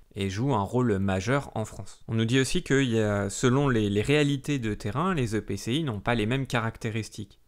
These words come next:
Certaines ont des compétences vraiment stratégiques, celles par exemple qui sont composées de plusieurs grandes communes nouvelles, mais que d'autres prennent aussi, euh, des, euh, compétences, euh, qui relèvent vraiment de l'habitant, donc qui relèvent de la proximité,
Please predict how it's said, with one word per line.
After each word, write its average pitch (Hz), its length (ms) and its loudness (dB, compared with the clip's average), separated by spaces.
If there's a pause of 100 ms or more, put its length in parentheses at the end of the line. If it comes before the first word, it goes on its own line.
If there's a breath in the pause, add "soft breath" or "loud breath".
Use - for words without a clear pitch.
(100)
Certaines 139 420 0
ont 113 80 -2
des 104 140 -2
compétences 113 520 -6
vraiment 123 440 0
stratégiques, 101 720 -8
celles 120 280 -2
par 107 120 0
exemple 110 260 -2
qui 117 120 -12
sont 107 160 -6
composées 120 460 -2
de 117 100 -4
plusieurs 117 460 -4
grandes 123 340 -2
communes 104 380 -2
nouvelles, 127 360 -4 (140)
mais 123 220 0
que 120 100 -2
d'autres 120 380 -2 (400 soft breath)
prennent 151 300 0
aussi, 143 440 0
euh, 104 240 4 (380 loud breath)
des, 107 400 -2
euh, 101 160 2
compétences, 156 800 -2
euh, 107 260 2
qui - 180 -8
relèvent 113 300 2
vraiment 120 380 0
de 110 80 0
l'habitant, 107 560 0
donc 123 140 -4
qui - 140 -6
relèvent 110 280 -2
de 101 80 -2
la 95 120 -2
proximité, 117 840 -4